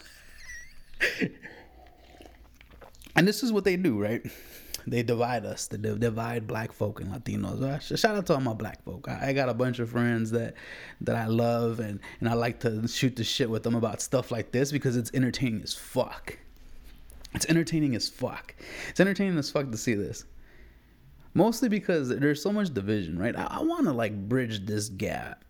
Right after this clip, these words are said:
I talked about this on a, on a different podcast, but I want, I want, I want us to bri-, I wanna be that gap. I wanna bridge the gap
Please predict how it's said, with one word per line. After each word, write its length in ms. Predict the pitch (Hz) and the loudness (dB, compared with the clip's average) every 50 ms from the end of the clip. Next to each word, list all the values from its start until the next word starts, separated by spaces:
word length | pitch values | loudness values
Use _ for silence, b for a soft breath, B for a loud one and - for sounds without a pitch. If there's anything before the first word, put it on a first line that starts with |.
| - - | -6 0
I 100 | 160 156 | 0 2
talked 320 | 156 - 247 247 233 - 214 | 2 2 0 -2 0 2 2
about 240 | 185 185 180 175 | 2 2 2 2
this 160 | 185 175 170 - | 2 0 2 2
on 180 | 139 127 120 | 2 2 2
a, 40 | - | 2
on 140 | - 120 117 | 0 0 0
a 80 | 113 107 | 0 2
different 360 | 107 127 123 - - 104 95 | 2 2 2 2 0 -2 -2
podcast, 640 | - 104 87 90 - - - - - - - - B B B B B B B - | -4 -6 -6 -8 -8 -8 -8 -8 -6 -8 -10 -10 B B B B B B B 2
but 80 | - 131 | 4 4
I 60 | 143 | 6
want, 300 | 151 165 175 175 - 131 | 6 4 2 2 0 -2
I 60 | 147 | -2
want, 340 | 147 160 165 175 175 175 165 | 0 2 2 2 0 0 0
I 40 | 160 | 2
want 280 | 156 170 175 196 185 | 2 2 4 4 2
us 120 | 180 175 - | 2 2 2
to 120 | - 117 | 2 0
bri-, 320 | 117 113 110 - 113 - | 2 0 -2 -2 -2 -2
I 100 | - - | 0 2
wanna 260 | 143 170 190 196 175 143 | 4 4 4 4 4 4
be 140 | 139 147 | 2 2
that 280 | 139 127 - - - - | 2 0 -2 -4 -8 -8
gap. 280 | - - - - - - | -8 -8 -8 -10 -6 0
I 40 | - | 4
wanna 220 | 139 156 165 170 156 | 4 6 6 4 2
bridge 380 | 135 123 139 147 135 127 127 | 4 4 4 4 4 0 0
the 100 | 123 127 | 0 0
gap 340 | 117 107 113 107 - - | 0 0 -2 -4 -6 -6